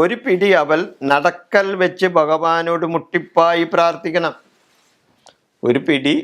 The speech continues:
അവല് ഭഗവാന്റെ മുമ്പിൽ കൊണ്ടേ ഭഗവാന്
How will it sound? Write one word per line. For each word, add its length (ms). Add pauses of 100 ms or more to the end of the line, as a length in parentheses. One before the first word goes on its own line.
(180)
അവല് 300 (380)
ഭഗവാന്റെ 680
മുമ്പിൽ 280 (140)
കൊണ്ടേ 340 (280)
ഭഗവാന് 580